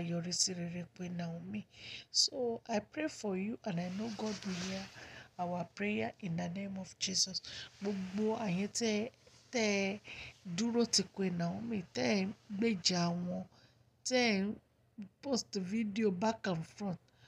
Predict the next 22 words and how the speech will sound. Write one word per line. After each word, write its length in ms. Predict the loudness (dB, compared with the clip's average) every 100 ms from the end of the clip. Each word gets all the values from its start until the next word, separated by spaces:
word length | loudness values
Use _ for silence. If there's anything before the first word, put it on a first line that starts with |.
| -20 _ -8
Ọlọ́run 500 | -2 0 0 2 0
Elédùmarè 920 | 0 0 -2 -4 -4 -2 -2 -4 -6 -12 _ _ _ _ _ -14
á 300 | -2 0 2 0
wà 140 | 0 -2 -2
pẹ̀lú 240 | -4 -2 -2
gbogbo 380 | -4 -4 -4 -4
yín 260 | -4 -2 -2
o. 80 | -4 -12 -20 -20 -20 _ 0
Ọwọ́ 200 | 2 0 2
tẹ́ 160 | 0
fi 200 | 0 -2 -4
ń 40 | -4 -2
tẹ 100 | 2
subscribe, 680 | 4 6 4 4 2 0 -2 -4
tẹ́ 120 | -4
fi 180 | -2 -4
ń 140 | -2 2
like, 300 | 2 0 -6 -20 -20 -20 _
ọwọ́ 240 | -2 0 0 0
náà 100 | 0
ò 40 |
ní 80 | 0